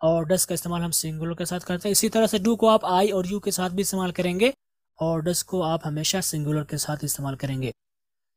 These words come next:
प्रेजेंट इंडेफिनिट इंटरोगेटिव किसे कहेंगे? प्रेजेंट इंडेफिनिट इंटरोगेटिव उन जुमलों को कहा जाएगा जिनके आखिर में ता है, ती है वगैरह है और उसमें सवाल भी किया गया। जैसे आप कहेंगे,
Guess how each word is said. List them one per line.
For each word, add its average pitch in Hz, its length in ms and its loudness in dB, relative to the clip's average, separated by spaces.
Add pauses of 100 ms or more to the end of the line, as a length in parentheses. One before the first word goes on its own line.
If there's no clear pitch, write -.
प्रेजेंट 247 240 8
इंडेफिनिट 277 340 4
इंटरोगेटिव 240 440 4
किसे 254 280 0
कहेंगे? 208 280 2
प्रेजेंट 202 320 2
इंडेफिनिट 214 460 -2
इंटरोगेटिव 190 520 -4
उन 175 120 -6
जुमलों 180 340 0
को 226 80 2
कहा 170 220 0
जाएगा 170 260 2
जिनके 180 300 -2
आखिर 185 300 -4
में 185 180 -4
ता 180 240 -2
है, 180 140 2
ती 180 220 -4
है 175 60 0
वगैरह 175 260 0
है 175 180 -2
और 170 80 -4
उसमें 170 240 -10
सवाल 160 320 -4
भी 190 140 -4
किया 180 200 -2
गया। 160 100 -2
जैसे 160 220 -6
आप 170 100 -4
कहेंगे, 185 400 -2